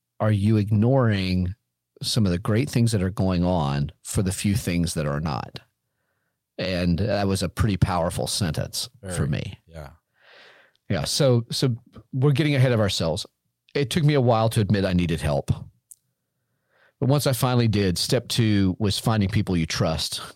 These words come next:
Speaker 1: and who can offer support. For me, I, I needed more of a professional slant on that. You may not.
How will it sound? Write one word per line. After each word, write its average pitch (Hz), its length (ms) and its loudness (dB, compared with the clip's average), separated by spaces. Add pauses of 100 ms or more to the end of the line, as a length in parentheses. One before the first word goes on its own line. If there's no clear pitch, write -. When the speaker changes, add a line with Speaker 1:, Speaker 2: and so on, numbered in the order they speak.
(140)
Speaker 1:
and 92 100 0
who 90 80 2
can 90 160 0
offer 78 260 -2
support. 67 500 -4 (1200)
For 135 200 2
me, 131 440 2 (140)
I, 117 200 0
I 123 100 0
needed 120 500 2
more 110 340 4
of 98 80 2
a - 60 -2
professional - 540 -2
slant 80 400 -2
on 76 140 0
that. 62 240 -4 (140)
You 110 160 2
may 107 140 2
not. 87 320 -2